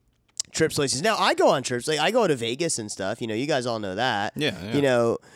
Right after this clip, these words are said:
Speaker 1: but, like, my regular week is very mundane. And, uh, I know it drives my
Speaker 2: <laughs>
Speaker 1: poor wifey crazy, but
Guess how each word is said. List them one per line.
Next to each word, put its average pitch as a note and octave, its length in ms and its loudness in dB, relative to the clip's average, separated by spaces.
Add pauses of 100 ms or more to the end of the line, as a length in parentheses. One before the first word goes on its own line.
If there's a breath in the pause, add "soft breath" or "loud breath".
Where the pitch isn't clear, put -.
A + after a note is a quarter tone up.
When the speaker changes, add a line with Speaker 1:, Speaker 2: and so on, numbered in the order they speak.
(140)
Speaker 1:
but, F3 140 4
like, F3 180 2
my G3+ 240 2
regular E3+ 680 4
week C3+ 440 -2
is C3+ 220 0
very C#3+ 960 0
mundane. G2+ 840 -4 (340 soft breath)
And, A2+ 720 -2
uh, A2 200 -4
I D3 120 0
know B3+ 160 6
it - 80 2
drives D3 240 2
my C#3 100 2
Speaker 2:
<laughs> A2+ 100 -4
Speaker 1:
poor C3 140 4
wifey A#2 420 0
crazy, G2+ 680 -6
but F#2 320 -8